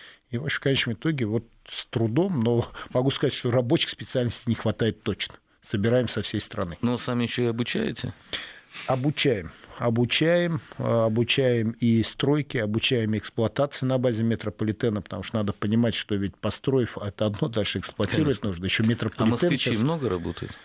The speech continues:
Speaker 1: Пока у нас соотношение процентов тридцать работают москвичей и семьдесят иногородние. Но строители в основном работают вахтой.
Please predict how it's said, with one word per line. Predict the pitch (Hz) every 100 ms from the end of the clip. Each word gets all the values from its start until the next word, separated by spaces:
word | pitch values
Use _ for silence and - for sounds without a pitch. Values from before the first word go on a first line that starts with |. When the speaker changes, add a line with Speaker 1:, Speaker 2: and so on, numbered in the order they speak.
| - _ _
Speaker 1:
Пока | - - -
у | 139
нас | 135 123
соотношение | 127 101 120 - 143 98
процентов | 101 - 110 -
тридцать | - 113 110 - 92
работают | 90 87 - -
москвичей | 92 - 104 - 139
и |
семьдесят | 98 - 92 85 - -
иногородние. | 82 82 78 71 - - _ _ _ _ - _ _ _ _ _ _
Но | 123 139
строители | 127 - 151 185 113
в | 101
основном | - 117 123 107
работают | 98 98 - 82
вахтой. | 87 - - -